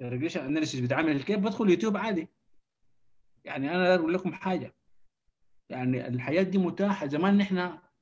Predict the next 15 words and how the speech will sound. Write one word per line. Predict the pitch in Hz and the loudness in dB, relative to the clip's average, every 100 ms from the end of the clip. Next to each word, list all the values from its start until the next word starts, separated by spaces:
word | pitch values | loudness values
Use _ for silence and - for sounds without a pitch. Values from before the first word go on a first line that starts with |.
| _ - - | _ -20 -6
زمان | 131 170 190 | 0 6 6
ما | |
تسالوني | 196 165 147 139 | 6 4 6 8
ميتين، | 127 117 | 8 4
لانه | 123 147 | 4 2
طبعًا | 151 135 135 147 | 2 2 4 4
انا | 127 | 4
عم | 117 110 | 2 0
التنقو | - 131 110 | 0 -2 -2
يعني، | 92 87 _ _ _ _ _ - _ _ _ _ _ - - - _ _ - | -4 -10 _ _ _ _ _ -20 _ _ _ _ _ -20 -20 -20 _ _ -6
نحن | 135 147 | 0 2
زي | 139 | 4
الجيل | 123 135 | 4 4
عم | 120 123 | 6 4
التنقو. | 127 143 135 | 4 4 2